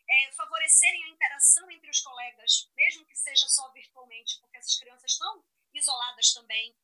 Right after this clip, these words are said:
Então, eu acho que pensar em atividades que envolvam esse tipo de coisa, eu acho que pode envolver um engajamento muito maior.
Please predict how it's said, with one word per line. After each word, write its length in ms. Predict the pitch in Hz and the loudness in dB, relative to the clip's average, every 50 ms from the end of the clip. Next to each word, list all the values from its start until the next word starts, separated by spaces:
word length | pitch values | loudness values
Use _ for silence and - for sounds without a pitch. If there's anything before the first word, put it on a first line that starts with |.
| _ _ _ _ _ | _ _ _ _ _
Então, 180 | 254 - 311 | _ -12 -10
eu 100 | 320 320 | -8 -4
acho 180 | 320 320 320 - | 0 2 2 2
que 80 | 339 | 0
pensar 500 | - - 311 294 269 - - - 359 392 | -2 -8 -6 -2 -2 -2 0 2 0 0
em 100 | 392 381 | 0 -4
atividades 800 | 359 339 - - - 294 285 - 226 220 214 - - - - - | -6 -2 -2 -2 -2 -4 -12 -14 -14 -14 -12 -2 2 2 2 2
que 80 | - 269 | 0 _
envolvam 540 | 277 262 _ - 277 311 330 330 277 254 240 247 403 - - | _ _ _ -12 -12 -12 -12 -14 -18 -20 -2 2 2 2 2
esse 200 | - - - - | 2 -2 0 2
tipo 300 | - - - - _ _ | 2 2 2 0 _ _
de 100 | - - | -20 -20
coisa, 600 | _ - 233 247 277 277 269 - 214 185 - _ _ _ _ _ _ _ _ _ | _ -20 -20 -18 -18 -18 -18 -18 -18 -20 -20 _ _ _ _ _ _ _ _ _
eu 140 | - 269 294 | -14 -12 -4
acho 180 | 294 294 294 - | 0 2 2 2
que 120 | - - | 2 -2
pode 340 | _ 302 311 339 359 359 349 | _ -10 -10 -8 -8 -8 -10
envolver 420 | 339 311 294 285 269 _ 294 311 339 | -12 -14 -16 -18 -14 _ -12 -12 -12
um 60 | 339 | -14
engajamento 680 | 320 302 277 269 269 269 262 254 233 233 240 240 240 240 | -14 -4 0 0 0 0 -2 -8 -18 -20 -20 _ _ _
muito 320 | 240 262 320 370 440 415 403 | _ _ _ -20 _ _ -14
maior. 440 | 381 359 311 247 214 190 185 _ | -12 -12 -12 -12 -14 -16 -16 _